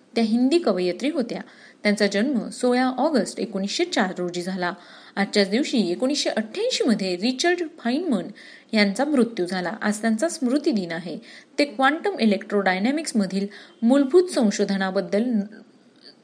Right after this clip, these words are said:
नोबेल पारितोषिक मिळविणारे अमेरिकन पदार्थ वैज्ञानिक होते. त्यांचा जन्म अकरा मे एकोणीसशे अठरा रोजी झाला. आजच्याच दिवशी एकोणीसशे ऐंशी मध्ये मनोहर दिवान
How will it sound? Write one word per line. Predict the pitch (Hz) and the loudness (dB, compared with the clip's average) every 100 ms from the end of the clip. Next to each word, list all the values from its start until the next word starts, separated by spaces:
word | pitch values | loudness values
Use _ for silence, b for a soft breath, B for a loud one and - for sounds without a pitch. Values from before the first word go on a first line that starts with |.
| - | 0
नोबेल | 226 247 359 359 | 2 4 4 4
पारितोषिक | 208 180 196 208 285 285 | 4 4 0 0 0 0
मिळविणारे | 208 180 185 240 294 208 - B B _ - | 0 0 0 2 4 0 -4 B B _ 0
अमेरिकन | 208 233 240 247 330 | 4 6 4 0 -4
पदार्थ | 339 214 196 196 226 | 0 0 0 -2 0
वैज्ञानिक | 226 185 175 180 247 | 0 0 -2 -6 -2
होते. | 320 - 170 - - - | -2 -2 -4 -8 -14 0
त्यांचा | 202 185 180 | 0 2 0
जन्म | 180 254 262 - - | 2 2 0 -2 -6
अकरा | 214 214 220 | -6 0 0
मे | 214 202 262 185 B B B | 2 2 0 -2 B B B
एकोणीसशे | 240 277 285 - 359 | -4 -2 -2 -2 -2
अठरा | 208 214 185 170 | -2 -2 -4 -4
रोजी | 165 180 | -4 -4
झाला. | 185 180 170 - | -6 -4 -6 -6
आजच्याच | - 190 180 180 | -6 -4 -4 -4
दिवशी | 175 285 - 202 - B B B | -2 -2 0 -2 -4 B B B
एकोणीसशे | 285 349 381 - - | -2 -2 -2 -2 -2
ऐंशी | 208 311 - 403 | -2 0 0 2
मध्ये | 220 180 180 | 2 0 -6
मनोहर | 180 214 254 254 294 | -2 2 2 2 0
दिवान | 190 208 240 | 2 2 2